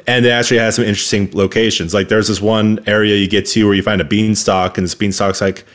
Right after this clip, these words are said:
"Hey, uh, throw me over here. I wanna be able to grow." It's like, "Okay." You, and this is a side quest, so you can actually just skip this part altogether, but you throw the beanstalk, and then it fucking takes over this entire town, and then you have a whole area that's just a giant beanstalk where you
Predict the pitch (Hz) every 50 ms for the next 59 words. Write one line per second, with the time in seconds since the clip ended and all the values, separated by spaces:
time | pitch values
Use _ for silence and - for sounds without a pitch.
0 | - - - - _ - 196 220 214 180 135 104 95 87 80 - - - 113 110
1 | 110 110 107 - - 170 185 202 196 190 185 170 180 165 190 196 165 107 95 85
2 | 92 113 135 131 123 120 139 131 127 135 123 117 175 185 160 101 95 113 110 107
3 | - 214 240 233 - 113 117 135 151 151 - - 117 110 - - - - 127 127
4 | 123 139 135 101 90 - - 117 120 127 120 117 - - 92 85 85 85 - -
5 | 113 98 104 - 143 131 120 117 - - 113 98 92 80 78 104 92 - - -
6 | 113 - - 95 - - - 107 95 85 85 87 82 85 80 95 107 98 85 82
7 | 73 73 95 95 101 101 - 120 117 110 92 85 110 117 120 113 - 113 98 95
8 | 92 - 104 107 107 107 107 98 - 113 113 - 127 110 - - 117 110 - -
9 | 117 110 110 98 - - 95 - 107 104 101 95 87 - 117 113 107 101 101 98
10 | 101 - 101 104 107 107 104 104 107 110 98 98 - - 110 107 107 78 92 104
11 | 110 107 101 95 92 90 98 101 - - 101 92 80 78 - 98 104 107 95 82
12 | - 101 101 113 110 - - 98 95 92 - - 92 92 95 92 90 90 87 85
13 | -